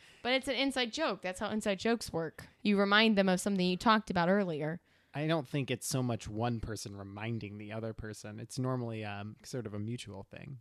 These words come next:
Speaker 1: Every time I hang out with a friend, I take a notebook, I take a pen, I take notes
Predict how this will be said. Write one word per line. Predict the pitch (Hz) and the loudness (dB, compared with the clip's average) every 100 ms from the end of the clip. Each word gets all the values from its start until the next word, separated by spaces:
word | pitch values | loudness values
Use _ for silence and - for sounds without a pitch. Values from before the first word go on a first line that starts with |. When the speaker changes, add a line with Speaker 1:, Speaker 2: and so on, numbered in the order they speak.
| - | -6
Speaker 1:
Every | 202 220 | -2 -2
time | 220 | -2
I | 214 | -4
hang | 202 190 | -4 -4
out | 185 | -2
with | 180 | -4
a | |
friend, | 175 180 175 - | -2 -2 -2 -4
I | 175 | -8
take | - 180 180 - | -6 -6 -6 -8
a | 185 | -4
notebook, | 175 170 175 175 | -4 -2 -4 -6
I | - | -8
take | - - | -10 -10
a | |
pen, | - - 95 | -10 -10 -8
I | 98 208 | -8 -8
take | - - | -12 -8
notes | 196 - - - | -8 -8 -12 -16